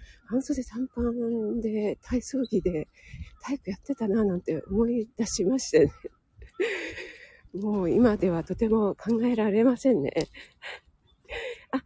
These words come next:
春夏さん、おはようございます。ありがとうございます。あ、り-、えーと、オリーブさんもおはようございます。ありがとうございます。職味さん、皆さんおは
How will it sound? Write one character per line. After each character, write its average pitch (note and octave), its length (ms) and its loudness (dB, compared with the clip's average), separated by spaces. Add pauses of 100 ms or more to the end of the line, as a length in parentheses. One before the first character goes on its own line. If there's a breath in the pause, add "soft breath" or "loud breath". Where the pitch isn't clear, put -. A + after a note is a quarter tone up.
(220 soft breath)
春 A3 160 0
夏 D4 240 2
さ D#4+ 80 2
ん、 D#4+ 320 6
お - 160 2
は D4 100 6
よ D4+ 120 6
う - 20 2
ご D4+ 100 6
ざ E4 140 6
い E4 80 6
ま E4 220 8
す。 - 120 2
あ D#4 40 8
り D#4 100 6
が D#4 120 4
と D4+ 120 2
う - 40 4
ご D4+ 80 4
ざ D#4 160 4
い D#4 80 8
ま D#4 140 4
す。 D4 680 4 (640)
あ、 D4 120 -2 (100)
り-、 B3+ 220 -2 (100)
え G#3+ 60 -10 (100)
ー - 40 -6
と、 - 160 -2
オ D#4+ 60 6
リ F4 140 10
ー - 20 12
ブ E4+ 80 6
さ D#4+ 120 6
ん C#4+ 80 8
も G#3+ 240 6
お A3 60 -6
は G#3+ 120 0
よ D4 120 2
う - 20 0
ご D4 100 -2
ざ D4+ 140 0
い D#4+ 60 2
ま D#4 120 4
す。 A3+ 480 4 (540 loud breath)
あ - 20 -
り G#3 80 -8
が E4+ 140 0
と D4 100 -4
う C#4 40 0
ご C4 60 -2
ざ C4+ 160 -2
い C4+ 60 0
ま C4+ 240 0
す。 - 120 -14
職 B3 200 -8
味 C#4+ 140 4
さ C4+ 240 0
ん、 C4 80 0
皆 A#3+ 180 -2
さ B3+ 140 -8
ん - 20 -4
お A3 40 -4
は - 40 -8